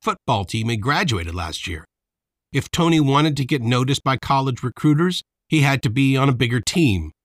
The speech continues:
It was rare for anyone to transfer out of C C A, and even more so for them to publish V R classes after they left.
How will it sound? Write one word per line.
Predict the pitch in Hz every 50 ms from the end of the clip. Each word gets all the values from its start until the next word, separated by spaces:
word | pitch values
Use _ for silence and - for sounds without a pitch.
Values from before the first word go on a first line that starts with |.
| _ _ _ _ _ -
It | 185 165
was | 170 151 139
rare | 147 165 202 208 180 165 151
for | 139 - 156 -
anyone | - 190 202 196 185 170 160 156 151 147
to | 147 127
transfer | - - 165 143 127 110 - 123 - -
out | 135 131 131 110 110 - -
of | - 92 87
C | - - 110 98
C | 90 - - - 101 92 - 98
A, | 95 82 78 82 - _ _ _ -
and | - 156 143 135 123 123 -
even | - 160 156 135 135 120 117
more | 117 120 139 185 214
so | 185 - - 113 101 101 107 107 - _ _ _
for | - 156 147
them | 139 135 123
to | 117 123
publish | 117 - 135 127 117 123 107 123
V | 107 131 127 123
R | 117 107 104
classes | - - 147 139 123 117 - 123 107 - -
after | - 135 127 - - - 104
they | 95 98 98
left. | 95 113 175 208 - - - - -